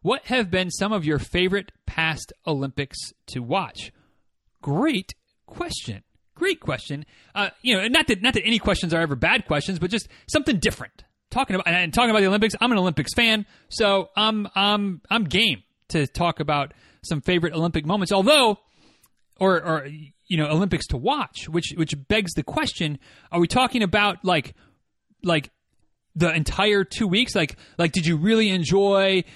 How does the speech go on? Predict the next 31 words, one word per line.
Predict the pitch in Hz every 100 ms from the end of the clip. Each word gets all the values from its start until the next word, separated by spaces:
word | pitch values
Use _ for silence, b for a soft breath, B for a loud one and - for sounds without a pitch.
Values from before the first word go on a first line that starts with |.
| B
you | 180
know, | 170 170 156
the | 151
Rio | 190 214 180
Games | 175 175 160 143 170
or |
the, | 160 165 165 160
the | 165
Athens | 208 202 208 170
Games | 151 185 165 139
or | - 180
the | 170 170
Atlanta | 220 240 202
Games? | 165 196 170 135 117
Or | 196 185
are |
we | 170
talking | 185
about | 165 143
specific | - - 170 117
moments? | 110 202 311 320 - -
Are | - _ - 147
we |
talking | 220 202
about | 135
winter | 117 190 226
versus | 165 156 117 -
summer? | 196 294 - b b b -
I | 208
will | 185
admit, | 143 123 277